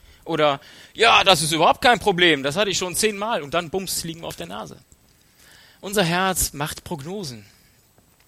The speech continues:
Gott kennt unser Herz, er weiß genau, was wir erlebt haben und was er uns heute sagen muss, damit es Wurzeln schlagen kann.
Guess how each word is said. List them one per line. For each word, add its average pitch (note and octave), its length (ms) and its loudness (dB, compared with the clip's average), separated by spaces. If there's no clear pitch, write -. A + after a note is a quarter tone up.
Gott B2+ 180 -10
kennt D3 220 -8
unser B2+ 240 -14
Herz, B2 440 -14
er A2+ 80 -18
weiß A#2+ 200 -12
genau, B2+ 520 -12
was B2 180 -12
wir - 100 -10
erlebt B2 380 -8
haben B2+ 240 -14
und G#2 200 -20
was C3+ 200 -10
er C3+ 160 -10
uns C3+ 260 -16
heute C#3 240 -14
sagen A#2+ 360 -16
muss, A2 240 -18
damit A#2 260 -18
es - 180 -14
Wurzeln C#3 400 -8
schlagen C3 320 -16
kann. D3+ 220 -20